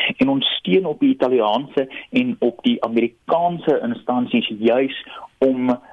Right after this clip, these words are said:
hierdie selfde punt te maak, dat daar mag dalk meer mense wees wat hierdie virus het. Dit sal dus hierdie virus se noodlottigheidssyfer waarskynlik baie afstoot na iets nader aan 'n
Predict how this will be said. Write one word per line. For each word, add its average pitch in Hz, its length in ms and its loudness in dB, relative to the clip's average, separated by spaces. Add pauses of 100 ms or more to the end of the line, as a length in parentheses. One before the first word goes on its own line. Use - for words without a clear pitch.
(120)
hierdie 107 460 0
selfde - 340 0
punt - 280 -4
te - 60 -12
maak, - 420 -4
dat 107 180 0 (200)
daar 120 200 0
mag 123 340 -2
dalk 123 240 -4
meer 131 380 2
mense 156 380 -4
wees 139 240 2
wat 143 140 -2
hierdie 131 220 2
virus 120 320 2
het. 175 200 0 (400)
Dit 131 380 -2
sal 143 200 0
dus 117 220 0
hierdie 110 300 0
virus 104 280 2 (380)
se 120 80 0
noodlottigheidssyfer 104 1400 -2 (300)
waarskynlik 110 800 0 (140)
baie 113 280 2
afstoot - 760 -4 (240)
na 107 300 2
iets - 260 -8
nader 104 640 0
aan 107 160 -4
'n 104 60 -4